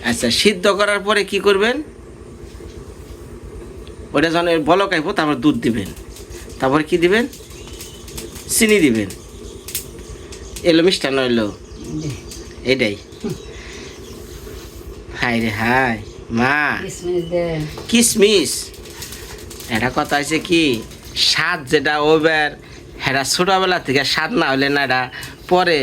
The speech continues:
Speaker 1: যতই তেল পানি আর সাবান দিয়ে, এটার ভালো হয় না। তে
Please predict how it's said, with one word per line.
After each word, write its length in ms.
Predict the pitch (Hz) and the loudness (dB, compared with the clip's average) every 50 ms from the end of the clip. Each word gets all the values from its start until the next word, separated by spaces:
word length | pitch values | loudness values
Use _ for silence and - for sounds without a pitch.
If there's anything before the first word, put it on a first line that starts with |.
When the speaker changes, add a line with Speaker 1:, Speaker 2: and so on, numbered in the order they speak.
| 123 120 113 - | 0 0 2 2
Speaker 1:
যতই 420 | 170 180 175 - 196 190 196 214 208 202 - | 2 2 2 2 2 4 4 4 2 4 2
তেল 160 | 220 214 214 196 190 | 4 4 4 2 2
পানি 160 | 185 165 160 165 160 | 4 4 4 4 4
আর 80 | 156 - - - | 4 2 2 2
সাবান 280 | 175 170 170 170 160 143 127 | 2 2 2 2 2 2 4
দিয়ে, 120 | 131 131 131 | 4 4 4
এটার 180 | 131 131 127 123 127 | 4 2 2 2 2
ভালো 120 | 127 147 143 | 2 2 0
হয় 120 | 143 117 110 107 | 0 -2 -4 -6
না। 40 | - - - 226 - - - - - - - - - - - - - - - | -6 -6 -6 -8 -8 -6 -8 -10 -10 -10 -12 -12 -12 -14 -14 -14 -12 -2 2
তে 100 | - 156 | 4 4